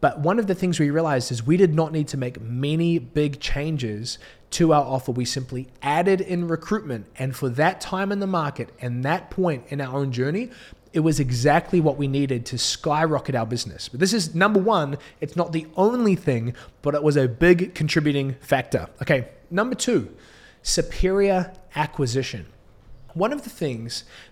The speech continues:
that I am always blown away by, and, and I have empathy for this because I struggled with it in the early days, is how complex people make getting clients.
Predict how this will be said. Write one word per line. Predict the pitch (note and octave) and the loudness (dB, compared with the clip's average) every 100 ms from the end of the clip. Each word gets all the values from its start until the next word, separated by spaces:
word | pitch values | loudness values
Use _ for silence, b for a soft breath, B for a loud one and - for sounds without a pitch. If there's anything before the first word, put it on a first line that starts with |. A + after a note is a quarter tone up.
| - | -2
that | D3 - | -2 -2
I | D#3+ F3+ | 0 2
am | D#3+ D#3 | 0 0
always | - G#3+ B3 G#3 | 2 6 6 6
blown | D3 D#3+ D#3 | 4 2 2
away | C#3+ C3 C3+ | 0 0 0
by, | B2+ A#2 A2 | 0 -2 -4
and, | A#2+ | -8
and | D#3 | -2
I | D#3+ | 0
have | F3+ G3 | 2 0
empathy | D#3+ D#3 D3+ D#3 | 0 -4 -2 -4
for | C#3 | -2
this | C3+ C3+ | -2 -2
because | - B2 A#2+ | -4 -4 -2
I | C3+ | -2
struggled | C3+ - C#3 C3+ | -2 -2 -2 -2
with | C3+ B2+ | -4 -4
it | |
in | B2+ B2+ | -4 -4
the | |
early | A#2+ C3 | -2 -2
days, | A#2+ G2+ G#2 A#2+ B B B B - | -4 -6 -10 -12 B B B B 0
is | E3 D#3+ | 2 4
how | - - G3 B3+ | 2 2 2 0
complex | B3+ - F3 G3+ G3 C#3+ G#2+ - - - B B B - | 0 -2 -2 -2 -2 -4 -4 -8 -12 -12 B B B -6
people | - F#3+ G#3 A3 | -2 0 0 -4
make | C#3 C#3+ C#3 - - A#2 | -2 -2 -4 -8 -14 -6
getting | D3 D3 C#3+ D3 D3+ - | -2 0 -2 -4 -8 -12
clients. | - C#3 C3+ E2+ - - | -8 -6 -6 -10 -10 -12